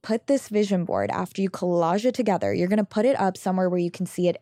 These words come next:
every single day. Personally, I do my vision boards on my lock screen. Wherever you can see it every day,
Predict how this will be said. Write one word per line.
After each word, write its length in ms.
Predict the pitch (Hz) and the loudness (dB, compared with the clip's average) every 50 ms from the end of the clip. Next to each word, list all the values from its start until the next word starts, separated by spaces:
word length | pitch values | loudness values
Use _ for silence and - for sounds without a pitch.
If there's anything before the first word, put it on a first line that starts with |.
| _ | _
every 500 | - 180 180 180 185 202 208 208 214 - - - | -2 -2 -2 0 0 0 2 2 0 -2 -4 -10
single 600 | - - - 180 180 180 175 175 175 175 - - | -14 -8 -4 -4 -2 0 2 2 2 0 0 -2
day. 280 | 185 - 175 160 160 - - | -2 0 2 2 2 0 0
Personally, 400 | - 202 208 - - 226 208 - - | -2 -2 -2 -2 -2 -4 -4 -4 -4
I 380 | 190 190 185 185 185 185 185 185 - - - - - - - - _ _ | -2 -2 0 2 2 2 0 0 -4 -12 -18 -20 -20 -20 -20 -20 _ _
do 120 | 190 214 202 | 0 2 4
my 140 | 202 190 180 | 4 4 4
vision 260 | 185 180 185 180 175 | 4 2 2 2 2
boards 280 | 175 175 175 170 175 - | 2 2 2 2 0 -2
on 300 | - 175 175 170 170 - - | -4 -4 -4 -4 -4 -4 -4
my 340 | - 180 170 170 165 165 - - | -4 -4 -2 0 0 -2 -2 0
lock 240 | 170 170 - 196 - | 0 0 0 -2 -4
screen. 560 | - - - 269 269 277 285 285 294 311 311 - - - - - - - _ _ _ | -6 -4 -2 0 2 2 2 2 0 0 -2 -6 -10 -14 -16 -18 -20 -20 _ _ _
Wherever 340 | - 190 208 240 254 262 311 | -2 2 4 4 4 4 4
you 140 | 330 302 262 | 2 2 2
can 120 | - 240 | 0 -2
see 140 | 220 - 233 220 | -2 0 0 2
it 60 | 196 | 2
every 260 | 190 180 180 180 175 | 2 2 0 -2 -2
day, 560 | 170 - 196 190 196 208 214 226 247 247 - | 0 2 2 4 4 4 4 4 4 2 0